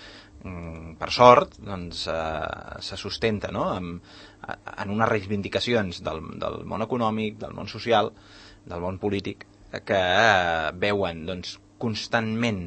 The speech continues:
coartades les seves accions i, i llibertats, eh, per culpa, doncs, de, d'aquesta obsessió centralista de l'estat espanyol. Per tant, en, a, aquesta igno-, ignorar-nos en considerar que és una qüestió sentiments, ètnica, etcètera,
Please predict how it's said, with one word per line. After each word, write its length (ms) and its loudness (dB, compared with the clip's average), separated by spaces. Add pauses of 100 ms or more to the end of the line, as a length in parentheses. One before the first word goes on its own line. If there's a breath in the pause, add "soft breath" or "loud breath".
(200)
coartades 840 4
les 140 -4
seves 320 -2
accions 640 -4
i, 160 -10 (240)
i 160 -10
llibertats, 680 0 (400 soft breath)
eh, 500 2
per 160 -2
culpa, 340 0
doncs, 240 -4
de, 120 0
d'aquesta 400 -4
obsessió 440 -6
centralista 540 -2
de 80 0
l'estat 240 -8
espanyol. 440 -8 (400 soft breath)
Per 100 -14
tant, 240 -6 (220)
en, 200 -8 (440)
a, 140 -4 (120)
aquesta 460 2
igno-, 600 -2
ignorar-nos 920 4
en 320 -4
considerar 540 4 (220)
que 120 -8
és 80 -10
una 120 -6
qüestió 460 0 (500)
sentiments, 560 -6
ètnica, 440 0
etcètera, 400 -6